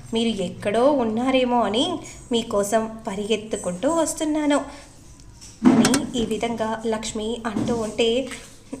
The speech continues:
అలానే మిత్ర చాలా సంతోషంగా చూస్తూ ఉంటారు. "సరే నాన్న, ఈరోజు నానమ్మతో స్కూల్కి వెళ్తున్నాను" అని, "ఎందుకమ్మా,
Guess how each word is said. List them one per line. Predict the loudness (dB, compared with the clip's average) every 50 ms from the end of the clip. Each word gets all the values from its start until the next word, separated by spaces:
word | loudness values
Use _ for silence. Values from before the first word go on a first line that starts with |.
| -4 -4
అలానే | -2 -2 -2 -2 -2 -2 -2 -2 -4 -4 -4 -4
మిత్ర | -4 -2 -2 -2 -2 -2 -2 -4 -6 -6
చాలా | -6 -6 -6
సంతోషంగా | -6 -6 -8 -8 -6 -6 -6 -6 -6 -6 -6 -6 -6 -8 -8 -6 -4
చూస్తూ | -4 -4 -4 -2 -2 -2
ఉంటారు. | -2 -2 -4 -4 -4 -2 0 0 -2 -2 -4 -12 -14 -12 -12
"సరే | -10 -8 -6 -6 -4 -4 -2 -2
నాన్న, | -2 0 0 0 0 0 -2 -4 -8 -14 -16 -18 -12 -8 -4
ఈరోజు | -4 -2 -2 -2 -2 -4 -4 -4 -6 -6 -6 -8 -8 -6
నానమ్మతో | -4 -4 -2 -2 -4 -4 -4 -4 -4 -2 -2 0 -2 -2 -4 -6 -12 -16 -12 -8
స్కూల్కి | -8 -6 -2 0 2 2 2 4 2 2
వెళ్తున్నాను" | 4 2 2 2 0 0 0 0 0 0 -2 -4 -6 -8 -16 -16 -16 -16 -16 -16 -18 -18 -18 -18 -18 -20 -20 -20 -20 -20 -20 -20 -20 -20 -20 -20 -20 -18 -18 -18 -18 -18 -18 -16 -10 -6
అని, | -6 -6 -4 -4 -6 -6 -6 -8 -10 -14 -16 -18 -18 -20 -20 -20 -18 -10 -6 -4
"ఎందుకమ్మా, | -4 -2 -2 -2 -2 -2 -2 0 -2 -2